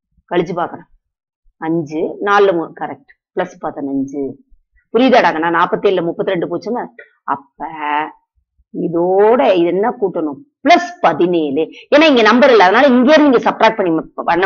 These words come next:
முடியாது, இங்க இருந்து நீங்க கழிச்சு பார்க்க முடியாது. ஆனா இது வந்து மொத நான் கூட்டி பார்த்தேன், கண்டுபிடிச்சேன். ஆனா இது இதுன்னு டக்குன்னு சின்ன பிள்ளைங்கன்னு போது உன்னால பிளஸ் பதிமூணுன்னு கூட்டி பார்க்க முடியாது. அதனால என்ன பண்ணி பார்த்தலாம்? கழிச்சு பார்த்தேன்.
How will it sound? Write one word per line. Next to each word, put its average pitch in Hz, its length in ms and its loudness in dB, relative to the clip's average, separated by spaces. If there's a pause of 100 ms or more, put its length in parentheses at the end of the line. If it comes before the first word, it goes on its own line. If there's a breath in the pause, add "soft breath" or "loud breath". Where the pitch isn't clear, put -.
முடியாது, 151 320 -2
இங்க 185 160 0
இருந்து 254 180 2
நீங்க 202 160 0
கழிச்சு 202 260 2
பார்க்க 170 180 -2
முடியாது. 143 220 -6 (400 soft breath)
ஆனா 285 120 4 (120)
இது 254 180 4
வந்து 285 220 4
மொத 254 240 4
நான் 262 160 4
கூட்டி 294 200 2 (140)
பார்த்தேன், 269 400 4
கண்டுபிடிச்சேன். 202 500 2
ஆனா 285 100 4 (100)
இது 277 120 2 (100)
இதுன்னு 294 240 4 (320 loud breath)
டக்குன்னு 294 340 2
சின்ன 294 180 4
பிள்ளைங்கன்னு 254 340 4
போது 294 140 6
உன்னால 247 280 6
பிளஸ் 247 240 2
பதிமூணுன்னு 240 480 4
கூட்டி 294 240 2
பார்க்க 190 240 2
முடியாது. 180 320 2 (360)
அதனால 294 220 6 (100)
என்ன 285 160 4
பண்ணி 269 180 2
பார்த்தலாம்? 165 400 2 (300)
கழிச்சு 339 360 6
பார்த்தேன். - 280 0